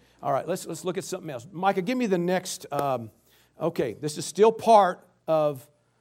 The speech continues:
uh, patience. This is part, we, uh, what you s-, first read there, the first def-, part of the definition come out of the, like, a Strong's Concordance. Now we're getting into, we're talking, like, uh,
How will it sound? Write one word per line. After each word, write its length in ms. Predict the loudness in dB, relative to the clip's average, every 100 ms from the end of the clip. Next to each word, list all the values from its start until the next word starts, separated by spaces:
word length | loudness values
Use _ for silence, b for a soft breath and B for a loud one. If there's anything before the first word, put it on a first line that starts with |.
| _ _ _ -2
uh, 280 | 0 2 0
patience. 680 | 0 0 0 -8 -14 -20 -20
This 120 | -20 -18
is 140 | -18 b b
part, 300 | 2 4 4
we, 160 | 2 -8 -12 b
uh, 220 | -4 -2 -4
what 280 | -4 -6
you 100 | -4
s-, 200 | -8 -8 -10
first 340 | 4 4 6
read 200 | 2 2
there, 140 | 2 -2
the 60 |
first 260 | -2 -4 -2
def-, 200 | -4 -6 _ _
part 180 | -2 0
of 40 |
the 60 | 0
definition 520 | -2 -4 -6 -12 -12
come 180 | -10 -4
out 160 | -2 -2
of 100 | -4
the, 160 | -10
like, 180 | -10 -12
a 40 | -12
Strong's 440 | -6 -4 -4 -8
Concordance. 680 | -14 -8 -4 -4 -6 -18 _ _ _ _ _ _
Now 220 | -2 2 2
we're 100 | 0
getting 260 | -4 -4
into, 360 | -6 -4 -2 -2
we're 80 | -2
talking, 460 | 0 0 -2 -8
like, 260 | -8 -6 -6
uh, 220 | -4 -4